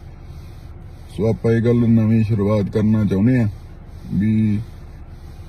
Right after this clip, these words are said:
ਆਪਾਂ ਜਿਵੇਂ ਹੁਣ ਪੱਤਰਕਾਰ ਪੁੱਛਦੇ ਸੀਗੇ ਵੀ ਸੇਵਾ ਛੱਡ ਦੋਗੇ ਏਦਾਂ ਏਦਾਂ। ਅੱਜ ਵੀ ਕਰਿਆਨੇ ਵਾਲੇ ਦਾ ਸੱਤਰ ਹਜ਼ਾਰ ਰੁਪਈਆ ਦੇਣਾ ਸੀ ਮਹੀਨੇ ਦਾ,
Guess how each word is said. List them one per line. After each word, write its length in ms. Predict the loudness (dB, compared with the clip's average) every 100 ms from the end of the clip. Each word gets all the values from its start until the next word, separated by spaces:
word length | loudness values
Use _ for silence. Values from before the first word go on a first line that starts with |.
| -16 -18 -18 -16 -16 -16 -16 -16 -4
ਆਪਾਂ 560 | -2 0 2 2 4 4
ਜਿਵੇਂ 240 | 6 6
ਹੁਣ 140 | 6 4
ਪੱਤਰਕਾਰ 580 | 2 0 0 2 2 2
ਪੁੱਛਦੇ 440 | 0 -2 0 4
ਸੀਗੇ 340 | 4 4 2 -2 -8 -16 -6 0
ਵੀ 320 | 2 2 2
ਸੇਵਾ 340 | 2 4 4
ਛੱਡ 220 | 2 2
ਦੋਗੇ 260 | 4 4 4
ਏਦਾਂ 200 | 2 2
ਏਦਾਂ। 300 | 2 2 0 -4 -12 -16 -16 -16 -16 -16 -16 -16 -10 -2
ਅੱਜ 140 | 2 4
ਵੀ 140 | 4
ਕਰਿਆਨੇ 440 | 4 4 4 4
ਵਾਲੇ 140 | 4 2
ਦਾ 100 | 2
ਸੱਤਰ 340 | 0 2 4
ਹਜ਼ਾਰ 220 | 6 6
ਰੁਪਈਆ 280 | 4 2 2
ਦੇਣਾ 280 | 4 4 4
ਸੀ 140 | 4
ਮਹੀਨੇ 280 | 4 4 4
ਦਾ, 100 | 2